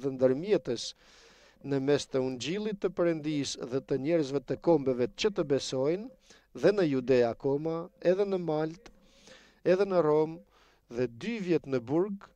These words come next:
dhe predikimi i ungjillit arriti deri tek Cezare. Pra, gjithë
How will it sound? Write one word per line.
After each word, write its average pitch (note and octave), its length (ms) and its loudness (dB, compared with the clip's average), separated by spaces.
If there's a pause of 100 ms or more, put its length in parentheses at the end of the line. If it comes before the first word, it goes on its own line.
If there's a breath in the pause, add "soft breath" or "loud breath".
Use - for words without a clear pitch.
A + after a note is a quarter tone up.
(120)
dhe B2+ 160 0
predikimi C#3 640 -6
i - 80 -10
ungjillit D#3+ 600 -4
arriti F#3 500 -2
deri G#3 340 2
tek G3+ 240 -6
Cezare. A#2 540 -2 (720)
Pra, C#3+ 160 2
gjithë C#3+ 680 -6